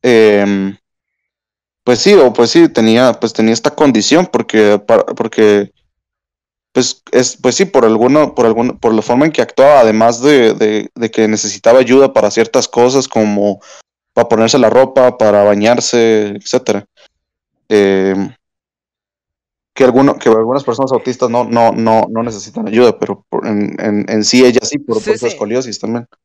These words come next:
Speaker 1: por su problema de espalda.
Speaker 2: Eh, po-, po-, por la problema, por el problema de la espalda.
Speaker 1: Y
Speaker 2: Pero tal vez me hubiera gustado que desarrollaran al menos la enfermedad de, de uno u otro modo.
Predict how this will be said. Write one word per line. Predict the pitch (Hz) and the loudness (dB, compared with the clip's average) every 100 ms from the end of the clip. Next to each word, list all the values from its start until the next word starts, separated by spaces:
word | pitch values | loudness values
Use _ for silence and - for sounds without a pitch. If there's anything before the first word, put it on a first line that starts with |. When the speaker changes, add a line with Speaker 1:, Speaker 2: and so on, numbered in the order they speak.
| _ _ _ | _ _ _
Speaker 1:
por | - 214 | -2 -2
su | 151 | 0
problema | 135 127 151 | 2 4 2
de | 139 | 0
espalda. | - 127 123 - | -4 -8 -8 -12
Speaker 2:
Eh, | 156 123 139 143 113 147 _ _ _ | -16 -14 -14 -12 -14 -18 _ _ _
po-, | 180 180 _ | -18 -18 _
po-, | 165 151 | -10 -8
por | - 160 | -8 -10
la | 156 | -10
problema, | 156 170 170 123 120 _ | -12 -12 -14 -18 _ _
por | 143 | -14
el | |
problema | - 151 160 175 | -10 -12 -10 -12
de | |
la | 135 | -14
espalda. | 120 - 131 120 _ _ | -16 -16 -16 -18 _ _
Speaker 1:
Y | 135 143 135 - _ 135 | 0 2 2 -2 _ -12
Speaker 2:
Pero | 165 202 | -6 -6
tal | 202 240 | -4 -8
vez | 277 | -8
me | 294 | -14
hubiera | 233 214 | -8 -6
gustado | 202 185 202 214 | -6 -6 -6 -8
que | 208 | -10
desarrollaran | 165 160 123 131 131 147 165 180 | -12 -12 -12 -12 -8 -6 -6 -10
al | 147 135 | -16 -18
menos | 143 156 160 | -18 -16 -16
la | 151 | -18
enfermedad | 135 - 123 113 110 117 131 - - _ _ _ _ _ _ _ | -20 -20 -20 -20 -16 -12 -10 -10 -12 _ _ _ _ _ _ _
de, | - 226 190 | -4 -4 -4
de | 214 | -8
uno | 269 302 | -6 -4
u | 277 | -4
otro | 285 269 | -6 -10
modo. | 262 294 208 | -8 -6 -6